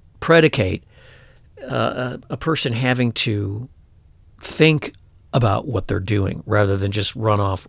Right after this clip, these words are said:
willy-nilly. So the amount of travel is important, and I've covered a lot of ground, been to all lo-, lower forty-eight states, had a great time in New England last year,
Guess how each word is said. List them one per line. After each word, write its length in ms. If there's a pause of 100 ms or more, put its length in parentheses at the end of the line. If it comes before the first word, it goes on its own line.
(120)
willy-nilly. 680 (1300)
So 360 (540)
the 140
amount 300
of 60
travel 240
is 80
important, 380
and 80
I've 140
covered 240
a 60
lot 180
of 60
ground, 400
been 180
to 60
all 260
lo-, 280
lower 340
forty-eight 480
states, 280
had 140
a 60
great 380
time 240
in 80
New 120
England 340
last 360
year, 240